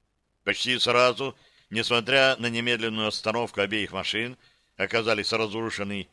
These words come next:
и сальники правого вала, благодаря чему оба машинных отделения стали быстро затапливаться. Появилась вода и в кормовом погребе, который вскоре пришлось покинуть.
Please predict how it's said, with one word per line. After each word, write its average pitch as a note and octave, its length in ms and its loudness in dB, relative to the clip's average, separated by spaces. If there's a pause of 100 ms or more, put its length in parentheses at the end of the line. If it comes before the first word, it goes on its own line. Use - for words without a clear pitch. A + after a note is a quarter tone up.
(140)
и F#2 80 -14
сальники G2+ 480 0
правого F#2+ 540 0
вала, G2+ 420 0 (540)
благодаря A2+ 480 2
чему B2 300 0
оба A2+ 320 2
машинных G2+ 480 -4
отделения C3+ 580 -2 (400)
стали E3 300 4
быстро C#3 520 -2
затапливаться. C#2+ 1000 -4 (800)
Появилась F#3 540 4
вода B2+ 300 2
и D#3+ 80 4
в - 100 -4
кормовом C3 560 0
погребе, G2+ 600 0 (340)
который A2+ 300 2
вскоре A#2 300 2
пришлось A2 420 -4
покинуть. A#2+ 600 -4